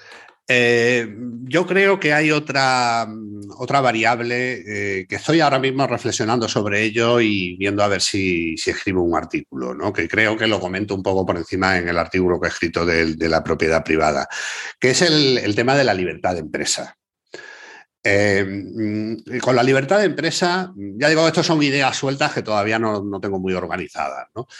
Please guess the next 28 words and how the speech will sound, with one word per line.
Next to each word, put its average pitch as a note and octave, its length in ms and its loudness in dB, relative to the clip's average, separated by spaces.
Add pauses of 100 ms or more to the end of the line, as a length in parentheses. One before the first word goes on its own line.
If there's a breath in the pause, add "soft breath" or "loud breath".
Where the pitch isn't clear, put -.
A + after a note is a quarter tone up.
(340 loud breath)
Pero, A2+ 540 2
mm, A#2+ 880 -4
con B2+ 140 0
el C#3 60 0
tema G3 200 4
de G3 60 2
la E3+ 100 2
libertad B2+ 340 -2
de C#3+ 60 0
empresa B2+ 340 -2
pasa C#3 220 0
un A2+ 100 -4
poco A#2 300 0
como A2 240 0
con, F2 680 -4
con, F2+ 420 -6
con F2 160 -8
el E2+ 60 -6
derecho F2+ 320 -6
de F2+ 100 -4
propiedad, C#2+ 480 -8 (500 loud breath)
que A#2+ 100 2
las A2 160 2
leyes D3+ 400 0
te F3+ 120 0
lo D3+ 100 0
reconocen, C#3 840 -2
pero, G3 880 2